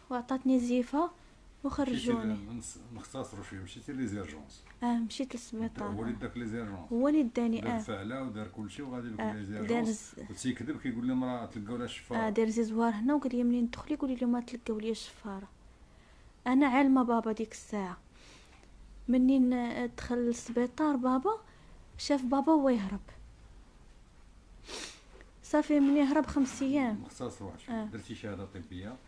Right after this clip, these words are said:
Speaker 2: درتي شكاية؟
Speaker 1: درت كلشي.
Speaker 2: تعتقل؟
Speaker 1: آه، تعتقل مدة خمس أيام.
Speaker 2: في الهروب ديالو كيعيط لك كيهدد؟
Speaker 1: آه. كيقول لي: "ما غندخلش للحبس، ما أنا ما غيشدونيش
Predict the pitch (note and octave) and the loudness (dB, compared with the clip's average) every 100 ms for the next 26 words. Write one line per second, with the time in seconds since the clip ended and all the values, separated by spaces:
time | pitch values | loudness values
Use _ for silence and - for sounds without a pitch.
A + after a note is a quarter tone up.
0 | - - - A2 - F#2+ G#2 F#2+ G2 G#2+ | -20 -20 -12 -10 -8 -10 -10 -8 -8 -6
1 | C#3 G#3+ A#3+ - C4 A3 - - - F#2+ | -6 -4 -4 -6 -6 -6 -8 -16 -18 -16
2 | F#2 - - D#2 - - - A3 G#3 - | -10 -10 -10 -14 -20 -20 -14 -8 -8 -8
3 | G3 F3+ A3 A3 A3+ A3+ A3 A3+ - A3 | -14 -8 -6 -4 0 0 0 -2 -6 -8
4 | - A3+ A#3+ G#3+ G3+ - - A#2 B2 G#2 | -6 -6 -4 -4 -8 -16 -10 -6 -4 -4
5 | A#2 B2+ B2+ A#2 A#2+ - - F#2+ F#2+ - | -4 -6 -6 -6 -8 -10 -8 -8 -8 -10
6 | - G3+ F#3 E3+ - - - - - - | -8 -4 -4 -6 -14 -20 -20 -20 -14 -4
7 | G#3+ A3+ A#3 A3+ A3 A3+ - D#4 D4 A#3 | 0 2 2 2 0 -2 0 -2 -2 -4
8 | - F#3 - G#3+ G#3+ A3+ A3 A3+ C4+ - | -4 -8 -4 -4 0 0 0 0 -2 -2
9 | - A#3+ A#3+ F#4 - | -2 2 4 2 -2